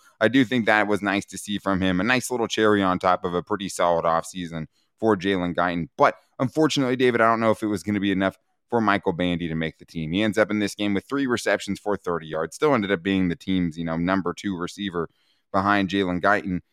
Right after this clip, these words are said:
But we already had our, you know, sus-, you know, suspicions that he might not make the roster, even if he did have another really good performance. After a performance like this, I don't think, you know, if they already wanted him on the team, I don't think he cost himself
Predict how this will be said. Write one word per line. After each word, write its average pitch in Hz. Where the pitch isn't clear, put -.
But 110
we 170
already 156
had 135
our, 127
you 117
know, 107
sus-, -
you 117
know, 101
suspicions 123
that 110
he 104
might 98
not 107
make 107
the 104
roster, 101
even 110
if 107
he 87
did 90
have 95
another 101
really 101
good 98
performance. 113
After 135
a 131
performance 120
like 104
this, 113
I 107
don't 113
think, 110
you 104
know, 101
if 104
they 104
already 135
wanted 127
him 120
on 117
the 113
team, 110
I 95
don't 98
think 90
he 82
cost 78
himself 101